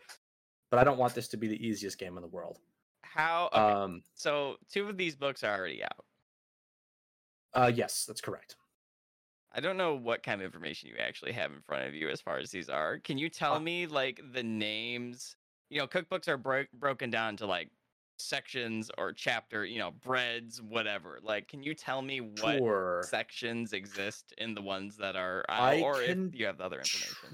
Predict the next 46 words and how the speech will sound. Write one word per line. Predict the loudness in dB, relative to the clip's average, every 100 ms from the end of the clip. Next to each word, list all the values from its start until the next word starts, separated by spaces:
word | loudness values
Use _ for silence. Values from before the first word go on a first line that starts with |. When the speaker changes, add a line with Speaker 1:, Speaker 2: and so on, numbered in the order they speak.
| -6
Speaker 1:
try. | 2 6 8 6
I | 6
am | 6 6
looking | 4 4
at | 2
them | 4 4
on | 2
Amazon, | 0 -2 0 -2 -4 -8 -4
and | 0
I | 2
have | 2
Speaker 2:
Okay. | 0
Speaker 1:
not | -2 -2
purchased | -2 -2 -2
them | 0 2
on | 2
Amazon, | 0 -2 -4 -6
so | -4 0 0
I | 2
don't | 0 0
know | 0 0
if | 0 -2
I |
Speaker 2:
Okay. | -2
Speaker 1:
can | -2 -8
actually | -8 -8 -4 -2 0 0 -2 _ _ _ _ -18
Speaker 2:
Yeah. | -8 -8 -8 -12 _ _ _ _ _ _ _ -14
Speaker 1:
I | -8
don't | -6 -4
actually | -6 -6 -8
think | -6 -6
I | -8
can | -10 -8 -8
do | -8 -8
that | -8 -10 -8
for | -6 -6
any | -8 -10
of | -12
them. | -18 -20 _ _ _ _ -6
Speaker 2:
Okay, | -4 -6 _
that's | -8 -8
fine. | -8 -20 _ _ _ _ _ -10
Speaker 1:
Yeah, | -8 -8
it | -10
looks | -6
like | -6